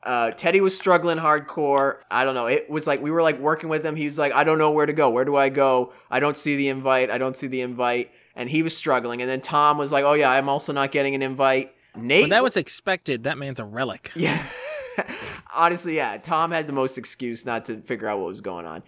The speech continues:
Speaker 1: Nate didn't say anything. He took a little while, but he got, he got on after a bit. He was fine. And then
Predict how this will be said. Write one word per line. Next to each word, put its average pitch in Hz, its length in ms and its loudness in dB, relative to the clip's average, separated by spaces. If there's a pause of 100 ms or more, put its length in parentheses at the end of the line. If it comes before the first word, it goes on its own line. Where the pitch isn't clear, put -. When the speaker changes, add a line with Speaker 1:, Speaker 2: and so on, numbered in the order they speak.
(180)
Speaker 1:
Nate 170 320 0
didn't 240 200 -6
say 170 200 0
anything. 190 340 -4
He 180 100 -8
took 180 200 -8
a - 20 -6
little 180 180 0
while, 180 140 2
but 143 140 -2
he 180 80 -6
got, 180 280 2
he 185 140 -8
got 175 220 4
on 123 320 -2
after 120 320 -4
a 101 40 0
bit. 98 260 -6
He 127 100 -4
was 139 140 -6
fine. 92 360 -6 (300)
And 120 160 -4
then 123 420 0